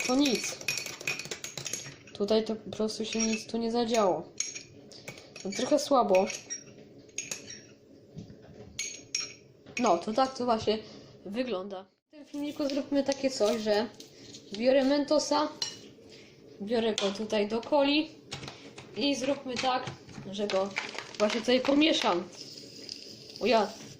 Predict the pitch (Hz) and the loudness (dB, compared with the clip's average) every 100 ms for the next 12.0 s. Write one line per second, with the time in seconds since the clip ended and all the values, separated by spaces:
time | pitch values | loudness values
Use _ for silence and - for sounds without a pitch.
0 | - 220 226 - - - - - - - | -6 0 0 0 -8 -16 -16 -18 -20 -20
1 | - - - 170 175 214 - - - 208 | -20 -16 -10 -8 -2 0 0 -4 -6 -4
2 | 214 214 214 - 196 - - - - - | -2 -2 -2 0 0 -2 -10 -8 -8 -8
3 | - - - - - - - - - - | -8 -8 -8 -8 -6 -6 -8 -10 -6 -6
4 | - - 226 247 233 208 - - - - | -4 0 2 8 8 8 2 -6 -10 -8
5 | - - - - 202 220 220 214 208 196 | -10 -10 -16 -10 0 2 4 4 4 4
6 | 143 - 185 196 - - - - - - | 2 0 0 0 -6 -18 -20 -20 -16 -8
7 | 202 214 202 190 190 247 - - - - | -4 -2 2 4 4 2 -6 -8 -6 -6
8 | - - - - - - - - - - | -4 -6 -6 -6 -4 -4 -4 -4 -4 -4
9 | - - - - - - - 202 - - | -4 -4 -6 -6 -4 -2 -2 -4 -6 -14
10 | - - - - 202 214 233 - - 220 | -14 -14 -12 -8 -4 2 2 2 2 2
11 | 214 202 - - 277 277 285 277 302 | 2 -2 -2 2 4 6 6 4 4